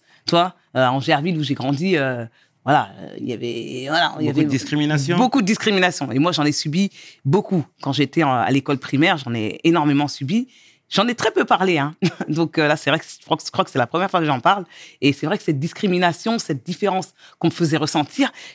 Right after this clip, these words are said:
Speaker 1: je la comprenais pas. Je me
Speaker 2: Et ça
Speaker 1: disais,
Speaker 2: se
Speaker 1: mais
Speaker 2: traduisait par quoi ? Non, parce que c'est important de
Speaker 1: Ouais,
Speaker 2: le souligner.
Speaker 1: c'est, c'était, bah, quand j'étais en, de, de ma primaire, de mon C P à mon deuxième C M deux, parce que j'ai fait un deuxième C M deux à cause justement de tout ça,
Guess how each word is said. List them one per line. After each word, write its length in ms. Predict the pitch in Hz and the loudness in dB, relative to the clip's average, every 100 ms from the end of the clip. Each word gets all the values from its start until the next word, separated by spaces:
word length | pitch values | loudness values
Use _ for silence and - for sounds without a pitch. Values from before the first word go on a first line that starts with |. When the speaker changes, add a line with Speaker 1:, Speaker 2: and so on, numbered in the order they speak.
| - | -8
Speaker 1:
je 80 | |
la 80 | - | -6
comprenais 420 | - 151 175 170 | -4 -4 0 0
pas. 200 | 165 196 | 0 -6
Je 60 | 151 | -4
me 60 | 131 | -2
Speaker 2:
Et 20 | |
ça 120 | 156 | 0
Speaker 1:
disais, 0 | |
Speaker 2:
se 40 | |
Speaker 1:
mais 80 | 139 | 0
Speaker 2:
traduisait 440 | 135 135 139 135 143 | 0 -2 -2 -2 -2
par 200 | 139 - | -4 -4
quoi ? 120 | 139 | -4
Non, 120 | 147 | -4
parce 140 | 135 | -4
que 100 | - | -6
c'est 100 | 131 | 0
important 420 | 156 - 165 165 151 | 0 0 -2 0 2
de 60 | |
Speaker 1:
Ouais, 40 | 139 | 2
Speaker 2:
le 80 | |
souligner. 720 | - 139 135 131 151 151 147 147 | 2 2 4 4 2 2 2 0
Speaker 1:
c'est, 80 | |
c'était, 540 | - 160 170 156 156 151 | -2 0 4 4 4 2
bah, 140 | 143 - | -2 -2
quand 120 | 208 | 0
j'étais 380 | 220 - 254 220 | 0 2 2 4
en, 360 | 185 160 151 | 4 4 2
de, 220 | 139 - 139 | 0 -2 0
de 120 | 151 | 2
ma 300 | 139 143 165 | 4 4 4
primaire, 480 | - 233 226 196 123 | 2 2 4 2 0
de 160 | 139 | 0
mon 300 | 131 139 131 | 0 0 -2
C 320 | - - 233 | -6 0 0
P 480 | 180 - 233 196 - _ _ _ _ _ | 0 0 2 2 -2 _ _ _ _ _
à 140 | 131 | 2
mon 380 | 139 143 139 135 | 4 4 2 0
deuxième 340 | 135 208 240 233 | 0 2 0 0
C 120 | 208 | -2
M 120 | 190 | 0
deux, 160 | 180 320 | 0 0
parce 140 | - | -4
que 80 | 139 | -6
j'ai 140 | 127 | -8
fait 100 | - | 0
un 80 | 139 | 0
deuxième 320 | 135 147 151 | 2 2 2
C 140 | 147 147 | 2 2
M 100 | 143 | 2
deux 160 | 156 | 2
à 100 | 143 | 0
cause 240 | 117 160 135 | 0 -2 -2
justement 380 | 123 - 127 123 | -4 -4 -2 -2
de 60 | |
tout 100 | 127 | -2
ça, 300 | 120 208 233 | 0 0 0